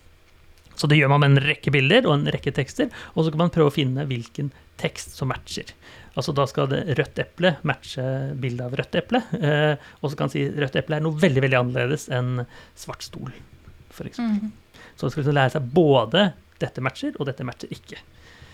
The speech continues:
Speaker 1: Og den spesielle van-, varianten er etter kontrastiv læring, for den skal lære seg en kontraster, både den som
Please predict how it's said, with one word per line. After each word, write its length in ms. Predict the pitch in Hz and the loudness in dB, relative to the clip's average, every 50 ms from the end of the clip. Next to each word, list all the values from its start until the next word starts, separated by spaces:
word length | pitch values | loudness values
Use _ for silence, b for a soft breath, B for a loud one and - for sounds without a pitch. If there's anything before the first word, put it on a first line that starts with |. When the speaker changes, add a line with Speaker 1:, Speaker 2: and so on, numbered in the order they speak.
| B B B B B B - | B B B B B B -2
Speaker 1:
Og 60 | 143 143 | 2 4
den 220 | 139 143 156 151 131 | 4 6 4 4 2
spesielle 480 | - - - - - 147 135 135 139 | -2 -4 -4 0 2 4 6 6 8
van-, 160 | 127 123 127 139 | 6 6 6 6
varianten 320 | 123 120 120 117 - - | 4 4 4 2 2 2
er 60 | 151 | 2
etter 160 | 123 - 120 113 | 2 2 -2 -2
kontrastiv 880 | - 139 123 - - - - - - - - - - 135 127 123 - - - | 0 -2 -2 -2 -4 -8 -8 -8 -10 -10 -4 -2 0 0 0 -2 -6 -6 -2
læring, 400 | 156 151 143 131 117 131 156 143 | 0 2 2 2 0 0 -2 0
for 160 | - 139 127 | 0 0 0
den 160 | 123 131 127 | 0 0 -2
skal 160 | 120 - 151 | -2 -2 -2
lære 160 | 135 120 117 - | -2 -2 -2 -2
seg 80 | - 120 | -6 -8
en 60 | - | -8
kontraster, 480 | - 127 - - - - - 170 139 | -10 -10 -10 -12 -14 -10 -8 -6 -4
både 300 | 117 139 127 113 117 117 113 | -2 0 0 0 0 -2 -4
den 80 | 117 | -6
som 160 | - - - | -8 -10 -12